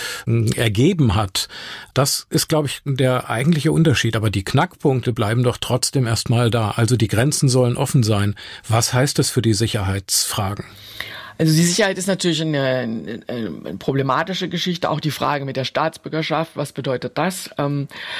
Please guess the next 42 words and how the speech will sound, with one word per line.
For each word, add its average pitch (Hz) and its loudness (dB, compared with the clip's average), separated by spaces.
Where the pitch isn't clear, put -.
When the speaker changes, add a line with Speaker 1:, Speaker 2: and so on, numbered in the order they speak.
Speaker 2:
ähm, 160 4
die 151 4
Sicherheitsfragen 180 0
sollen, 170 0
was 139 -4
die - -4
Außengrenzen 151 -2
betrifft, 156 -4
sollen, 139 0
äh, 139 -6
in 127 -4
einem 135 -2
gemeinsamen 139 -2
Komitee 156 0
entsprechend, 175 -2
äh, 180 2
bearbeitet 180 -2
werden. 180 0
Da - -20
kann 123 -4
man 135 -4
sagen, 117 -6
ja, 113 -6
die, - -8
die 117 -2
setzen 123 0
sich 127 -2
doch 107 -2
nicht 113 -6
zusammen. 123 0
Aber 127 -2
da 139 0
will 147 -2
ich 151 -2
mal 117 -4
anmerken, 143 -2
auch - -4
heute 180 2
ist - -6
es - -8
natürlich 127 -4
so, 147 2